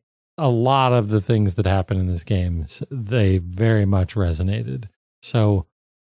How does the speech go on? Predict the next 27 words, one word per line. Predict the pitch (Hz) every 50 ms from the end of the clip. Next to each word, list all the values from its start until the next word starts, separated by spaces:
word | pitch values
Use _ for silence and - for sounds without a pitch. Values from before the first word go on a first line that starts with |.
| _ _ _ _ _ _ _
yeah, | - 131 104 - - _ -
i-, | 185 - -
if | - 127 110
you're | 131 143
trying | 135 - 143 139 135
to | 139
empathize | 135 135 127 135 131 147 147 151 127 113
with | 147 135
someone, | - 151 151 151 160 170 170 170 156 123 - _ _ _ _ _ _ -
play | - 131 123 123
this | 104 110 95 -
game. | - 107 113 143 131 120 101 - _ _ _ _
Absolutely | 139 131 127 - - - 127 123 120 120 110 98
play | - 107 104 101
this | 95 92 82 -
game. | - 101 95 92 107 -
And | 127 117 107 107
I | 104
hope | 98 73 - 120 120 113 - - _ _ _ _ _ _ _
that | 123 127 139 123
lots | 110 101 104 107 101 - - -
and | 147 120 104
lots | 98 95 90 85 -
and | - 104 98 92
lots | 90 90 82 73 - -
of | 120 107 -
people | - 110 104 - - 67 135 120 -